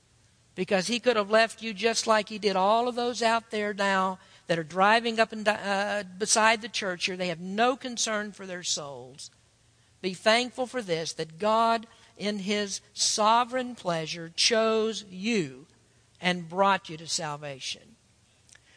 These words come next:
Now, I want you to consider, s-, thirdly today, God's compassion on the sinner. Now, I like what the householder did, because he went out early in the day to hire laborers, and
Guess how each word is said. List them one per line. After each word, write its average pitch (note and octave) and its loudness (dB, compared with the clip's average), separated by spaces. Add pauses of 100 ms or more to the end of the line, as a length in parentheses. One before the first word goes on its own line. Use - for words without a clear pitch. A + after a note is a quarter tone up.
Now, A3 6
I C#4+ 0
want G4 4
you F#4+ 6
to C#4+ 2
consider, A3+ 2
s-, - 2
thirdly G3 4
today, E3+ 2 (500)
God's C4+ 6
compassion B3 2
on G3 2
the G#3+ 2
sinner. A#3+ 4 (680)
Now, A3 4
I C4 8
like F4 4
what C#4+ 0
the A#3 6
householder A3 2
did, A#3+ 4
because G3+ 2 (340)
he B3 0
went F4 4
out C4+ 6 (140)
early E4 6
in D4 2
the B3 6
day G#3+ 6
to G3+ 4
hire G3 6
laborers, F3+ 0
and F3+ -8